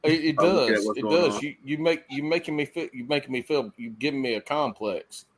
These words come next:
Speaker 1: I mean, I'm
Speaker 2: <laughs>
Speaker 1: already fat. I don't need somebody to think I ain't pretty.
Speaker 2: <laughs> No,
Speaker 1: Dave,
Speaker 2: you're
Speaker 1: how you
Speaker 2: fine.
Speaker 1: doing,
Speaker 2: You're fine.
Speaker 1: Hoss?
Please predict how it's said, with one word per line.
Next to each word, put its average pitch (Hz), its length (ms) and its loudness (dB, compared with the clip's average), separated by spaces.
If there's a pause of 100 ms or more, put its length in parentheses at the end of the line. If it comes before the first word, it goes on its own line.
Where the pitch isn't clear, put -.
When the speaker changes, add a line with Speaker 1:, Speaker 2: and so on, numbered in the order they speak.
(500)
Speaker 1:
I 120 40 -2
mean, 123 160 2
I'm 135 140 4
Speaker 2:
<laughs> - 0 -
Speaker 1:
already 156 460 6
fat. 151 460 6 (100)
I 135 100 6
don't 147 200 2
need 151 280 -2 (140)
somebody 135 420 -2
to 117 60 -6
think 135 220 -4
I 131 140 0
ain't 127 140 -6
pretty. 139 380 0 (1000)
Speaker 2:
<laughs> 160 100 -6 (1500)
No, 208 80 6
Speaker 1:
Dave, 190 120 8
Speaker 2:
you're 185 100 6
Speaker 1:
how 185 60 8
you 185 120 4
Speaker 2:
fine. 180 80 2
Speaker 1:
doing, 175 140 4
Speaker 2:
You're 143 100 4
fine. 147 80 6
Speaker 1:
Hoss? 151 320 2